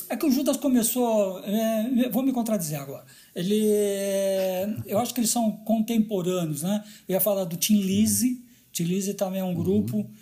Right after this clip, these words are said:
Speaker 1: que surgiu com duas guitarras, as duas solando, né? Dizem,
Speaker 2: Uhum.
Speaker 1: historicamente, o primeiro conjunto que fez isso, mas ele era um hard rock, é, não era, não chegava perto do, do heavy metal,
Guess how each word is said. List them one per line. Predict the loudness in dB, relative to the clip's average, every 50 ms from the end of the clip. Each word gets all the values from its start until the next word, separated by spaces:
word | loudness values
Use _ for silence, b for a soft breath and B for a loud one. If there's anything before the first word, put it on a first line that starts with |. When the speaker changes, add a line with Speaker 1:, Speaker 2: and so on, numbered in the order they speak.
| B B B B
Speaker 1:
que | -2 -2
surgiu | 0 0 0 0 0 0 -2
com | -2 -2 -4
duas | -2 0 -2 -2 -2
guitarras, | -2 -4 -2 -2 -2 -2 -2 -2 -2
as | -4 -4 -4
duas | -4 -4 -2 -2 -2
solando, | -2 -4 -4 -2 0 0 2 2 0 2
né? | 2 2 0 0 B B B B B B B B B B -4 2
Dizem, | 4 6 6 6 6 4 2 2 2 4 4
Speaker 2:
Uhum. |
Speaker 1:
historicamente, | 4 4 2 2 2 2 0 2 2 0 0 0 0 0 0 -2 -2 -2 -2 -2
o | 0
primeiro | 2 2 4 4 4 2 0 0 -2
conjunto | 0 2 2 2 2 0 -2 -4 -6 -6
que | -8 -6
fez | -2 -2 -2 0 0
isso, | 0 0 0 2 2
mas | 2 2 2 0
ele | 0 0
era | 0 0 0
um | 0 0
hard | 0 0 2 0 2 0 0
rock, | -2 0 0 0 0 -2 -2 -4 -2 0 2 2 2 2 0 -4 -8 -14 -10
é, | -8 -8 -6 -6 -8 -8 -6
não | -4 0 4 4 4 6
era, | 4 2 0 -2 -4 B B B B B B 0
não | 0
chegava | 2 2 2 2 2 2 2 0
perto | 2 2 2 2 2 0 -2 -4 -4
do, | -2 -2 -2 -2
do | -4 -4 -4 -2
heavy | -2 -2 -2 -2
metal, | -2 -2 -4 -4 -6 -8